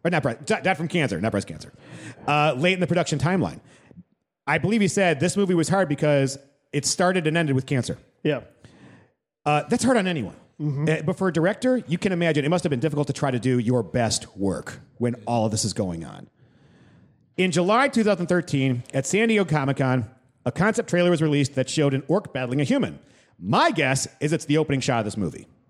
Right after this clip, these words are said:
Speaker 2: I
Speaker 1: I
Speaker 2: think it is.
Speaker 1: I think it, I mean, I, I, for some reason, I remember looking at it with you.
Speaker 2: Yeah, it
Speaker 1: Yeah.
Speaker 2: is the opening shot.
Speaker 1: Um,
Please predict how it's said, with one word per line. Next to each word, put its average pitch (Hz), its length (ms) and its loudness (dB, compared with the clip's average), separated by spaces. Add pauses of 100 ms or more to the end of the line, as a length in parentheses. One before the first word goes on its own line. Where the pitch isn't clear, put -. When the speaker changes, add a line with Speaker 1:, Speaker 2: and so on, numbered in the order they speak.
(960)
Speaker 2:
I 156 80 2
Speaker 1:
I - 40 4
Speaker 2:
think 165 160 -2
it 151 60 2
is. 147 160 2
Speaker 1:
I 135 80 2
think 147 200 0
it, 110 220 -2
I 156 80 2
mean, 160 300 0 (180)
I, 151 140 0
I, 160 100 -4 (540)
for 196 80 0
some 277 140 0
reason, 196 120 4
I 175 40 4
remember 190 240 2
looking 131 300 -2
at 101 60 -4
it 98 100 -2
with 98 140 0
you. 95 180 2
Speaker 2:
Yeah, 147 280 2
it 156 120 2
Speaker 1:
Yeah. 170 80 2
Speaker 2:
is 147 320 -2
the 151 140 2
opening 147 280 -2
shot. 147 320 -2 (260)
Speaker 1:
Um, 135 300 2